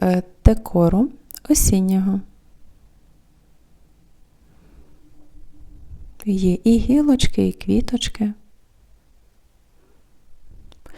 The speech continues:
Двадцять дев'ять гривень коштує набір для шиття.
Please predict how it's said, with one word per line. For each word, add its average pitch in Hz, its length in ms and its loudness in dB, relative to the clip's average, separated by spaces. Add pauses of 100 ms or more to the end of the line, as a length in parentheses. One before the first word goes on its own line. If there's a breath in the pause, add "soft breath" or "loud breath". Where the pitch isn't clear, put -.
(440 loud breath)
Двадцять 269 400 4
дев'ять 247 340 6
гривень 202 400 2
коштує 208 440 2
набір 180 500 0 (160)
для 208 260 0
шиття. 190 580 0